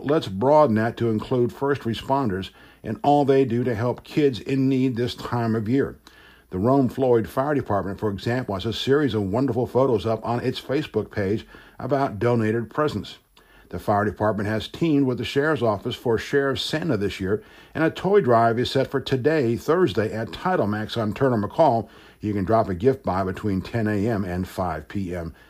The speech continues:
this Thursday, today. And then on Saturday, first responders in Bartow County unite for Shop with a Hero, where three hundred kids and their parents get a breakfast at the Clarence Brown Center and then a special ch-, shopping trip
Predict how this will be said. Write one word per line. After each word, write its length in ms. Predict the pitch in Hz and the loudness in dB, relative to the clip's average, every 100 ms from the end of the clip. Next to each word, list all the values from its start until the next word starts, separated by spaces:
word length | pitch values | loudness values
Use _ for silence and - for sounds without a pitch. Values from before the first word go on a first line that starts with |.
| - - | -20 -8
this 280 | 101 - - | -6 -6 -2
Thursday, 480 | 107 113 95 73 | -2 0 -4 -10
today. 420 | 69 90 107 98 65 - - - - - | -8 -4 -4 -4 -8 -18 -20 -20 -20 -4
And 180 | 127 131 | 0 4
then 160 | 151 | 4
on 300 | 156 139 131 | 4 4 4
Saturday, 500 | 120 - 135 156 120 | 0 -2 -2 0 0
first 300 | 117 123 127 | -2 -4 -6
responders 580 | 131 120 - 123 117 107 | -6 -6 -2 0 0 -2
in 140 | 98 90 | -4 0
Bartow 420 | 117 113 120 101 | 2 2 0 -2
County 380 | 98 147 147 120 | -2 -2 0 0
unite 400 | 123 120 127 - | 0 0 -2 -4
for 120 | 123 | -8
Shop 400 | - 143 143 - | -4 -4 -2 0
with 120 | 127 | 0
a 80 | 120 | 0
Hero, 420 | 123 190 117 120 - - - - | 2 4 4 2 -4 -20 -12 -2
where 140 | 113 | 0
three 360 | - - 147 196 | 0 -4 -2 0
hundred 380 | 180 175 170 - | 2 2 0 -2
kids 340 | 190 156 98 | 0 0 0
and 140 | 113 | 0
their 100 | 110 | -2
parents 420 | 104 151 139 123 - | -2 0 0 0 0
get 140 | 113 | -2
a 80 | 110 | 0
breakfast 500 | 95 165 - 98 - - - - | 2 0 0 -6 -8 -20 -14 -8
at 100 | 95 | -8
the 80 | |
Clarence 400 | 98 127 139 131 | -6 -2 0 0
Brown 380 | 82 117 143 143 | -2 -2 0 -2
Center 300 | - 104 101 | -2 -4 -4
and 340 | 110 123 120 127 | -4 -2 0 2
then 160 | 147 | 0
a 180 | 110 110 | 0 -4
special 460 | - - 156 - 110 | -4 -8 -6 -4 -4
ch-, 160 | - 131 - | -4 -8 -8
shopping 440 | - 131 - 107 | -6 -4 -2 -2
trip 320 | 110 101 98 | -2 -4 -6